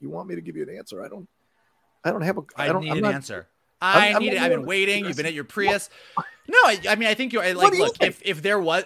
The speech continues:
Speaker 2: listen, I mean, we're not, we're not gonna answer it. If there was actually
Speaker 1: Yeah.
Speaker 2: an answer, all of Hollywood
Speaker 1: Right.
Speaker 2: would go run.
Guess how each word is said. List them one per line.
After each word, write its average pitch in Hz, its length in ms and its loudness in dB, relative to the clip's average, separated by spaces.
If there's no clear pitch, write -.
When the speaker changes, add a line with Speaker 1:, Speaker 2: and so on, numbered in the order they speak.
Speaker 2:
listen, 165 300 -4
I 143 100 -2
mean, 156 160 -6
we're 202 120 2
not, 214 280 0
we're 190 140 0
not 220 120 2
gonna 156 120 -4
answer 139 320 -4
it. 139 80 -8
If 143 120 -8
there 247 160 4
was 214 220 2
actually 180 560 0
Speaker 1:
Yeah. 160 80 0
Speaker 2:
an 151 60 -4
answer, 165 360 -4
all 160 280 -2
of 139 60 -14
Hollywood 180 380 0
Speaker 1:
Right. 285 140 -2
Speaker 2:
would 123 280 -8
go 139 180 -2
run. 151 240 -4